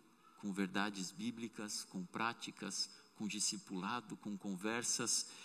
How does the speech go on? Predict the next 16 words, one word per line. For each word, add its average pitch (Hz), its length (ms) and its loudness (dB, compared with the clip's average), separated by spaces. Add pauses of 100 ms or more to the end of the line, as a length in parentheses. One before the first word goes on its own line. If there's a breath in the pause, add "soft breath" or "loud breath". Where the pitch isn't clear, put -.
(140 loud breath)
intencionais, 127 1040 0
onde 110 180 -2
nós 113 400 4 (360 loud breath)
agitamos 117 800 2
o 113 80 -2
copo 117 500 0 (480 loud breath)
um 104 340 4 (180)
do 95 160 0
outro. 92 440 2 (1500)
E 92 80 -2
nós 92 220 4
nos 92 180 0
estimulamos 95 880 4
às 87 140 -2
boas 92 400 2
obras. 90 520 0